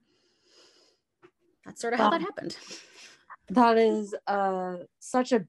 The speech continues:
Speaker 2: big task to accomplish and to be able to do. And I've also heard that idea before of slowing things down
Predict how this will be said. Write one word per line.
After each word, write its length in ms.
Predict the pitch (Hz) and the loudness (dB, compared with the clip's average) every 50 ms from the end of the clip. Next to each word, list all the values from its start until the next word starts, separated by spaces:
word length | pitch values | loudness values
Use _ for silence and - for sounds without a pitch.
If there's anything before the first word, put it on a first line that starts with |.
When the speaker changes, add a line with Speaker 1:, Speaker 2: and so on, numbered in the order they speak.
| _ _ - | _ _ 2
Speaker 2:
big 340 | 240 233 233 226 190 180 - - - | 2 4 4 2 -4 -10 -18 -14 -8
task 400 | - 208 208 208 214 220 - - _ _ - | -4 0 0 0 0 0 -4 -10 _ _ -2
to 180 | - 214 202 | 0 2 2
accomplish 640 | 196 196 - - 214 220 233 226 240 208 190 - 214 | 2 0 0 2 4 4 4 4 4 2 2 2 -2
and 160 | 196 190 185 | -4 -6 -6
to 80 | - | -8
be 240 | 180 - 196 196 202 | -8 -4 -2 0 0
able 180 | 214 208 214 196 | 0 0 -2 -4
to 140 | - 196 180 | -4 -4 0
do. 260 | 175 202 208 208 196 | 2 2 2 4 2
And 220 | 190 190 190 185 - _ _ _ - | 2 0 0 -4 -8 _ _ _ -2
I've 300 | - 220 220 202 185 208 | -2 0 0 -2 2 4
also 380 | 220 226 233 240 - 277 262 247 | 4 4 4 4 4 4 2 2
heard 360 | 254 - 254 226 220 220 208 220 220 - _ _ _ - | 2 2 2 2 2 0 -2 -4 -4 -6 _ _ _ -4
that 260 | - 208 208 202 196 208 | -2 -2 0 -2 -2 -4
idea 480 | 202 196 190 185 202 202 190 185 185 185 | -6 -6 -6 -4 -4 -2 -2 -4 -4 -8
before 520 | 202 190 - - 254 247 233 208 190 190 | -10 -12 -6 -2 0 2 2 4 4 2
of 260 | 180 180 180 175 - - _ _ - _ - | 2 0 -2 -4 -8 -14 _ _ -20 _ -18
slowing 520 | 190 - - 233 226 214 214 214 214 214 190 | -18 -2 2 4 4 6 4 2 0 0 0
things 280 | - 214 190 190 - | 0 2 2 0 0
down 380 | - 254 233 226 208 196 196 | 2 2 4 4 4 2 0